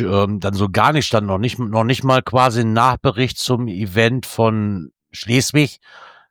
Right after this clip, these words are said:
Ich glaub, das letzte, ich weiß nicht, ich hab jetzt natürlich nicht aktuell, aber das letzte Mal, wo wir darüber gesprochen haben, war wirklich der aktuelle Stand, dass quasi nur festgestellt wurde, ja, das ist in Schleswig und danach hörte man von der Sa-, kam auf der Seite gar nichts mehr, ne? Das ist natürlich dann,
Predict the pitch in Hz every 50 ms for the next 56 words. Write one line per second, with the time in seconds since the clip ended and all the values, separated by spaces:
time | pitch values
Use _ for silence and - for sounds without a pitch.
0 | _ _ _ - - 117 107 120 95 101 120 131 - - 117 104 101 120 127 127
1 | - 117 110 98 85 98 - 123 104 - - 101 90 - _ _ _ - 85 98
2 | 95 - 107 101 - 107 95 107 - - - 110 110 120 131 131 110 110 101 82
3 | 107 120 - - 127 120 127 123 127 120 120 - - 123 127 123 127 120 117 117
4 | 113 107 110 - 110 104 104 113 90 98 101 - - 131 120 120 123 - - -
5 | 113 117 131 117 - 127 113 - - - _ _ - - - - - - _ _
6 | _ _ - 139 139 135 127 139 139 143 143 147 156 165 156 135 101 - _ _
7 | _ _ - 151 156 - - 139 - - 156 151 117 139 156 151 151 147 131 123
8 | 131 147 139 110 95 123 107 151 143 104 127 117 - - 135 156 143 - 165 131
9 | 135 131 127 127 123 123 127 135 127 - - 120 135 139 - 117 127 123 120 -
10 | 127 123 120 107 110 - - - - - 131 131 127 - 120 104 117 95 110 101
11 | 98 131 127 139 160 156 110 - - - - 92 90 85 82 82 85 98 107 104
12 | 117 110 95 92 113 107 - 123 123 110 - 117 113 117